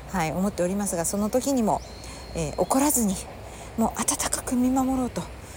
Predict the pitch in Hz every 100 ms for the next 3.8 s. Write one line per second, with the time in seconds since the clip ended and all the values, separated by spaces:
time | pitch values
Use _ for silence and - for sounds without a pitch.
0 | - - - 226 247 220 220 247 262 247
1 | 220 190 170 - - - - 214 208 220
2 | 247 254 240 269 294 294 269 233 240 262
3 | 254 262 269 277 - 254 277